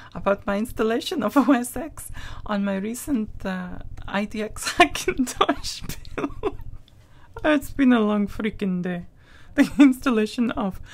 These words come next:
O S X on my recent I D X Hackintosh build, using tools on Tony Mac X eighty-six's website,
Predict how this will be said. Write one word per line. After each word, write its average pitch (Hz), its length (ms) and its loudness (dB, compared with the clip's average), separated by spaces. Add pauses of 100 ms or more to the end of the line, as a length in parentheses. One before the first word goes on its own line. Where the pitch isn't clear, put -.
(280)
O 247 120 4
S 254 220 4
X 311 240 -6
on 220 100 -2
my 226 120 0
recent 220 440 -4
I 185 120 -2
D 190 200 -6
X - 340 -8
Hackintosh 185 580 -8
build, 202 340 -6 (440)
using 220 400 -6
tools 269 460 -4
on 180 340 -4
Tony 190 280 -6
Mac 190 380 -6
X - 300 -10
eighty-six's - 720 -10
website, 254 560 -8